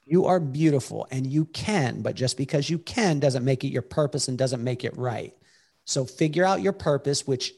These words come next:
your purpose is nothing more than identifying your gifts and go give 'em away to every single person possible.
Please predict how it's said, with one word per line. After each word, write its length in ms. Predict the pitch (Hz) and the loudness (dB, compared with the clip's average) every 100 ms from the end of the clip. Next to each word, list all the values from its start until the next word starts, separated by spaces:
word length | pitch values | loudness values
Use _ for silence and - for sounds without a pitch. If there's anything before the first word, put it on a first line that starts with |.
| _ | _
your 160 | 127 | -4
purpose 400 | 117 131 127 156 | 0 0 0 -2
is 120 | 151 139 | -4 -2
nothing 380 | 135 147 175 | -2 0 -2
more 300 | 147 131 131 - - _ - | -2 -2 -4 -6 -20 _ -8
than 220 | 139 113 _ - | -8 -8 _ -10
identifying 560 | 135 127 131 139 160 | -4 -2 0 0 -2
your 100 | 202 | -2
gifts 460 | 220 170 180 - - - | -2 2 2 0 -6 -6
and 120 | 139 | -4
go 120 | 135 | -2
give 300 | 135 110 139 | -2 0 0
'em 80 | 143 | 0
away 200 | 143 147 | 0 0
to 280 | 147 - - | -2 -4 -2
every 220 | 156 175 | -4 -2
single 340 | 196 175 180 180 185 _ | -4 -4 -2 -2 -4 _
person 340 | 170 165 139 | 0 0 -2
possible. 800 | 127 - 208 214 - 127 110 107 | -6 -2 -2 0 -2 -2 -4 -6